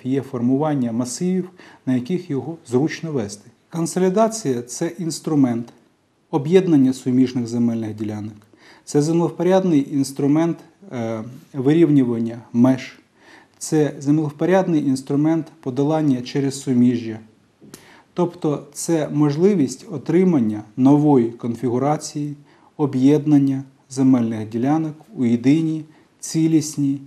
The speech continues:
агротехнологічно зручні масиви. Тобто ми хочемо, щоб усі паї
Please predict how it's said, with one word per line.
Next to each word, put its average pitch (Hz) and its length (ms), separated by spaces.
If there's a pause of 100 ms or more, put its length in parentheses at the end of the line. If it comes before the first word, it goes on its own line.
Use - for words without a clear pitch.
(360)
агротехнологічно 143 1200
зручні 127 640 (320)
масиви. 107 420 (560)
Тобто 175 320
ми 156 120
хочемо, 147 500
щоб - 520 (540)
усі 131 560 (720)
паї 156 460